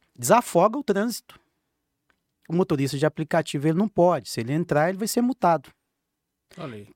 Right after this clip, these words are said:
Speaker 1: Olha um ponto para ser pensado. É esse tipo de segurança que o profissional por aplicativo precisa,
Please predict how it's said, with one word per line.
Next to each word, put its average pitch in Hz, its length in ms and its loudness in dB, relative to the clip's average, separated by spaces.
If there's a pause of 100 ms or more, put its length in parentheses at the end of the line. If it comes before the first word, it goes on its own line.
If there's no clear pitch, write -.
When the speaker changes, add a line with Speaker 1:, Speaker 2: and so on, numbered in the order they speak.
(120)
Speaker 1:
Olha 202 220 6
um 196 40 2
ponto 185 380 2
para 139 180 0
ser 147 200 0
pensado. 131 600 -2
É 156 120 0
esse 226 280 2
tipo 254 460 0
de 160 100 -6
segurança 156 720 0
que 175 320 -4 (300)
o 185 80 -6
profissional 160 560 2
por 165 100 -2
aplicativo 175 540 -2
precisa, 190 600 0